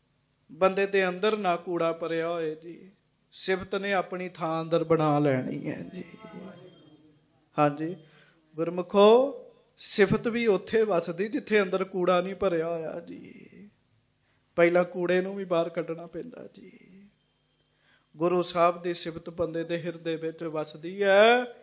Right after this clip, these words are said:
ਤੇ ਜਿਹੜੀ ਚੀਜ਼ ਅੰਦਰ ਵਸੀ ਉਹ ਫਿਰ ਮੂੰਹ ਰਾਹੀਂ ਬਾਹਰ ਆਉਂਦੀ ਜੀ ਬੰਦੇ ਦੇ ਜੀ। ਉਹ ਰਾਣੀ ਦੇ ਪਟਰਾਣੀ, ਛੋਟੀ ਰਾਣੀ ਦੇ ਮੂੰਹੋਂ ਬਾਹਰ ਆ ਗਈ ਜੀ। ਗਾਂ ਸੱਸ ਨੇ ਸਿਫਤ ਕਰਤੀ। ਹੁਣ ਬਿਸ਼ਨ ਸਿੰਘ ਸਿਫਤਾਂ ਸੁਣਦਾ ਸੁਣਦਾ ਗੁਰੂ ਸਾਹਿਬ ਕੋ ਪਹੁੰਚੇਗਾ।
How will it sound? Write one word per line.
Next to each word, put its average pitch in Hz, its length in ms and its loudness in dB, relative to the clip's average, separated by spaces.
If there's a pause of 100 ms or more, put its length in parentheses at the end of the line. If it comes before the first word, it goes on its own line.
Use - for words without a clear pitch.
(440)
ਤੇ 180 220 4
ਜਿਹੜੀ 175 340 2
ਚੀਜ਼ 170 280 -8 (160)
ਅੰਦਰ 165 280 -2
ਵਸੀ 165 360 -2
ਉਹ 190 120 -2
ਫਿਰ 175 200 -4
ਮੂੰਹ 175 260 -8
ਰਾਹੀਂ 170 220 -4
ਬਾਹਰ 160 260 -4
ਆਉਂਦੀ 160 300 -4
ਜੀ 156 140 -8
ਬੰਦੇ 151 320 -10
ਦੇ 160 240 -18
ਜੀ। - 200 -20 (1600)
ਉਹ 165 100 0
ਰਾਣੀ 170 340 6
ਦੇ 180 200 -2
ਪਟਰਾਣੀ, 165 760 -2
ਛੋਟੀ 175 440 -2
ਰਾਣੀ 165 280 0
ਦੇ 165 140 -4
ਮੂੰਹੋਂ 165 300 -8
ਬਾਹਰ 156 260 0
ਆ 175 120 0
ਗਈ 165 200 -6
ਜੀ। 160 300 -8 (560)
ਗਾਂ 175 200 8
ਸੱਸ 170 360 -2
ਨੇ 175 180 -4
ਸਿਫਤ 170 340 -10
ਕਰਤੀ। 165 540 -8 (420)
ਹੁਣ 214 180 8
ਬਿਸ਼ਨ 208 380 0
ਸਿੰਘ 208 300 -2
ਸਿਫਤਾਂ 185 440 -4
ਸੁਣਦਾ 160 400 -4
ਸੁਣਦਾ 160 420 -6
ਗੁਰੂ 160 260 -6
ਸਾਹਿਬ 160 340 -8
ਕੋ 165 100 -8
ਪਹੁੰਚੇਗਾ। 156 640 -12